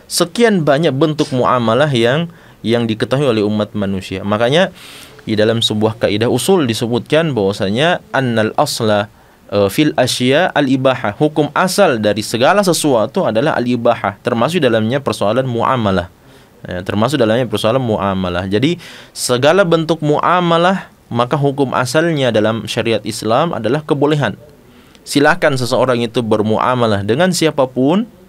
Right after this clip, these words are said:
ya, dalam urusan keduniaan silakan.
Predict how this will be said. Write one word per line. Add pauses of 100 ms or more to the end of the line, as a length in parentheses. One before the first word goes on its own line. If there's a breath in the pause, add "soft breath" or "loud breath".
(720)
ya,
dalam
urusan
keduniaan
silakan.